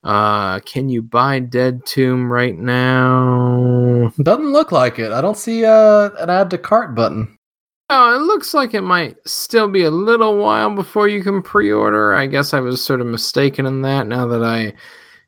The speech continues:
Speaker 1: actually try to go buy it. I've been a little strapped for cash lately, so I haven't actually bought things, but I
Speaker 2: <laughs>
Speaker 1: thought I could. Uh, it should be coming out soon. I mean, the game is done. The box art,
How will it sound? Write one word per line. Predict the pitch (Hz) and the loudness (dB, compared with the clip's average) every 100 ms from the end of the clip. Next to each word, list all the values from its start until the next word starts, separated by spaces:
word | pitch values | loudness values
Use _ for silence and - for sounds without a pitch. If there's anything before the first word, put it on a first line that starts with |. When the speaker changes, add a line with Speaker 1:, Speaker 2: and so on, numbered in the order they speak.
| - | -12
Speaker 1:
actually | 117 123 - 117 | -6 -6 -6 -12
try | 107 120 | -8 -6
to | 113 | -6
go | 107 101 | -8 -10
buy | 104 110 110 | -10 -8 -8
it. | 110 | -8
I've | 69 95 403 466 _ | -10 -16 -18 -20 _
been | 233 | -6
a | 185 | -2
little | 143 113 | -2 -2
strapped | - 170 123 - | -4 -4 -4 -6
for | 101 | -10
cash | 139 120 113 - | -6 -4 -6 -8
lately, | 123 107 104 101 | -6 -6 -6 -6
so | 131 | -4
I | |
haven't | 120 117 | -4 -4
actually | 117 110 104 101 _ - | -6 -8 -10 -12 _ -4
bought | 117 113 - | -2 -4 -4
things, | 113 226 185 | -2 0 0
but | 113 175 107 170 - | 0 0 0 -2 0
I | 170 | -2
Speaker 2:
<laughs> | - | 2
Speaker 1:
thought | 359 - - | 2 4 2
I | 113 | -2
could. | - - 139 127 123 120 - _ _ _ _ _ _ _ _ _ | -6 -2 0 0 -2 -6 -12 _ _ _ _ _ _ _ _ _
Uh, | 156 | 0
it | 156 | 0
should | - 285 | 0 -2
be | 214 | -2
coming | 170 175 151 | -2 0 2
out | 127 104 | 0 -4
soon. | - 131 117 113 113 | -6 -2 0 0 -2
I | 117 | -2
mean, | 143 147 135 | 0 -2 -2
the | 160 | -4
game | 180 185 175 | -2 0 0
is | 139 | -2
done. | - 123 120 117 120 120 | -2 -2 0 -2 -6 -6
The | 120 | -6
box | 127 135 156 - - | 0 0 0 -4 -4
art, | 160 165 185 | -2 -2 -4